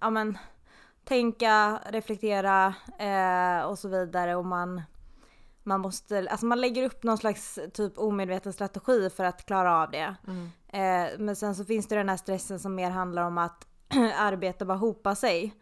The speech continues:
Speaker 2: Mm.
Speaker 1: Eh, som kanske liksom inte är något givande överhuvudtaget, för att det är bara typ adminjobb.
Speaker 2: Jag fattar.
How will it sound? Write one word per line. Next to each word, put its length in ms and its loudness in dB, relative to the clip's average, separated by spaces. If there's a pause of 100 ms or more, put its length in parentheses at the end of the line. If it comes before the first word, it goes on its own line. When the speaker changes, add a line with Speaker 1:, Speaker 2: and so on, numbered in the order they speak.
(140)
Speaker 2:
Mm. 240 -4 (440)
Speaker 1:
Eh, 60 -8
som 340 0
kanske 360 0
liksom 300 -2
inte 260 -4
är 120 0
något 680 -2
givande 640 0
överhuvudtaget, 760 0
för 80 -4
att 100 -8
det 60 -4
är 60 -2
bara 260 2
typ 260 -6
adminjobb. 1300 0
Speaker 2:
Jag 140 -8
fattar. 280 -6